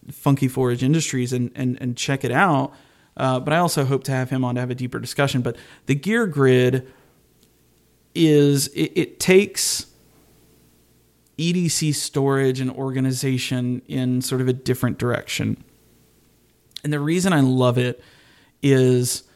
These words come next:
I, it, so Finn was kind enough to send me one. He said, "Hey, I've been, you know, we've been going back and forth. We've been talking about it so much. I'm just gonna send you one and you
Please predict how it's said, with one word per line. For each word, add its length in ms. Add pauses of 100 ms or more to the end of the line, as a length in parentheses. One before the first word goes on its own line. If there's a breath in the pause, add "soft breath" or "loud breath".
(420 soft breath)
I, 340
it, 220
so 240
Finn 340
was 100
kind 260
enough 180
to 100
send 240
me 80
one. 380 (380)
He 60
said, 140
"Hey, 160
I've 80
been, 140
you 80
know, 60
we've 320
been 100
going 160
back 120
and 80
forth. 160
We've 80
been 100
talking 380
about 160
it 80
so 140
much. 180 (320 loud breath)
I'm 80
just 100
gonna 120
send 240
you 120
one 180
and 120
you 200